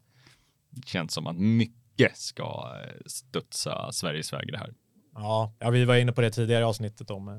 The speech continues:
Speaker 2: den italienska fotbollssatsningen som, eh, inte riktigt har bärt frukt än. Så att, eh, men vi får hoppas att de, eh, sluter samman och, eh, gör jobbet mot Spanien i, eh,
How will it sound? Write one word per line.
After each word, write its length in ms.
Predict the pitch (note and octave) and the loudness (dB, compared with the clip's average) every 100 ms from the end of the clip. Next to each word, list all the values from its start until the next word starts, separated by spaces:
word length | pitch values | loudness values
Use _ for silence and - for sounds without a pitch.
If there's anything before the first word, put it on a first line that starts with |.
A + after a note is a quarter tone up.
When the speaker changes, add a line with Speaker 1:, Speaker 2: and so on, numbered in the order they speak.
| A2+ | -12
Speaker 2:
den 160 | B2 A#2 | -10 -10
italienska 760 | C3+ A2 A2+ A2+ A2 G#2+ - | -6 -2 -2 -2 -4 -4 -6
fotbollssatsningen 1080 | - A#2+ - A2+ - B2+ - C3 G#2+ G2 G2 | -6 -6 -2 -2 2 0 0 -2 0 -2 -6
som, 320 | G2 A2+ G2+ | -4 -4 -4
eh, 340 | G2+ G2 F#2+ G#2 | -6 -8 -8 -8
inte 160 | G#2+ | -6
riktigt 220 | B2+ - D#3+ | -4 2 4
har 60 | |
bärt 180 | D3+ C#3+ | 4 2
frukt 420 | - A2 - - | 0 -10 -10 -14
än. 320 | - G2 F#2 G#2 | -12 -12 -12 -12
Så 120 | G#2 | -12
att, 180 | - G#2+ | -12 -10
eh, 140 | G2+ G2+ - _ _ _ | -10 -12 -20 _ _ _
men 120 | A2 | -2
vi 80 | A#2+ | 0
får 100 | B2 | 2
hoppas 460 | C#3 - D3 C#3 - | 2 2 -2 -2 -4
att 280 | B2 - B2 | -6 -6 -4
de, 340 | A#2+ A2 G#2+ | -2 -2 -4
eh, 320 | G#2+ G#2+ G#2+ - _ _ _ _ _ | -4 -4 -6 -10 _ _ _ _ _
sluter 420 | - D3 C3 C3 | -4 -2 0 0
samman 560 | B2 C3+ A#2+ B2 C3+ F#2 | 0 0 0 0 -4 -8
och, 300 | F#2+ - - | -12 -12 -8
eh, 320 | G#2+ G#2 G2+ - _ _ _ _ | -8 -8 -12 -16 _ _ _ _
gör 360 | C3 A#2+ A2+ A2 | 4 6 6 6
jobbet 560 | A2 A#2+ A2+ A2 G2 | 4 2 2 -4 -4
mot 180 | A2 G#2 | -4 -6
Spanien 760 | - B2+ B2 A2+ G#2 F#2+ F#2 G2 | -2 0 2 0 -2 -6 -10 -12
i, 320 | F#2+ G2 G2 | -12 -12 -12
eh, 340 | G2+ G2+ G#2 | -14 -14 -16